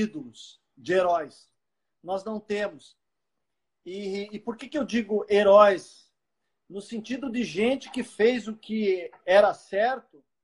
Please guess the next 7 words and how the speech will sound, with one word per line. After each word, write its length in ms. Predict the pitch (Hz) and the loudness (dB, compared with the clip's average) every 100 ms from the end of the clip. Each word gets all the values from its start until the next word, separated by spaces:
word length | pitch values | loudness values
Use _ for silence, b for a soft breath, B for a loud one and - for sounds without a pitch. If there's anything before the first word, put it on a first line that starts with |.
| _ _ _ _ _ _ _ _ _ 156 | _ _ _ _ _ _ _ _ _ -18
é, 460 | 156 160 160 160 160 151 139 _ _ _ _ _ _ _ _ 190 | -12 -10 -10 -12 -14 -18 _ _ _ _ _ _ _ _ _ -10
a 120 | 180 | -8
ser 200 | - 180 | -8 -16
feito 540 | - 202 240 226 _ _ _ _ _ _ - - _ _ _ | -4 0 0 -2 _ _ _ _ _ _ -18 -18 _ _ _
e 220 | 180 208 | -14 -14
que, 960 | 208 - 214 220 220 220 220 214 208 - _ _ _ - _ _ - - _ _ _ _ - | -14 -14 -6 -4 -4 -4 -4 -4 -6 -12 _ _ _ -20 _ _ -20 -20 _ _ _ _ -8
é, 580 | 170 175 180 175 170 | -2 -2 0 -2 -4